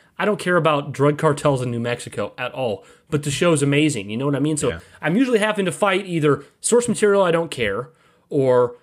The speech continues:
Speaker 1: fantasy that I don't feels like either done that well or it's just got a lot of stuff in it I don't care for. So Rings of Power, <laughs> it's really the show I've always asked for.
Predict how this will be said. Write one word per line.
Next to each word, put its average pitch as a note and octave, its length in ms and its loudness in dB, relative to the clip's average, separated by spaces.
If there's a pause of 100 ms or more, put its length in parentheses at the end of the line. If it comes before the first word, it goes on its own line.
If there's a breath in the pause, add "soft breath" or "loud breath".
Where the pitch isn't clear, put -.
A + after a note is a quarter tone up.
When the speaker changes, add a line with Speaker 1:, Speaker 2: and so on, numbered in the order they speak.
(160 loud breath)
Speaker 1:
fantasy G3 500 0
that E3 120 0
I F3 60 6
don't F#3+ 160 2
feels F3+ 300 0
like D#3 180 2
either D3+ 200 2
done C#3 260 0
that F3+ 200 -2
well F3+ 280 0
or D3+ 340 2
it's C#3+ 140 -2
just - 140 -10
got F3 120 -2
a D3 60 0
lot D3 220 2
of D3 80 0
stuff E3 280 -4
in D#3 60 -2
it C#3+ 100 -2
I C3+ 60 -2
don't C3 160 -6
care D#3 180 0
for. A2 160 -4
So C#3 140 -4
Rings A3 180 2
of F#3 60 -10
Power, G3+ 320 2
<laughs> - 20 -2
it's E3+ 240 -4
really G3+ 280 2
the D#3+ 120 0
show D#3 280 2
I've C3+ 100 0
always C3+ 220 2
asked C3 240 -2
for. B2 320 -4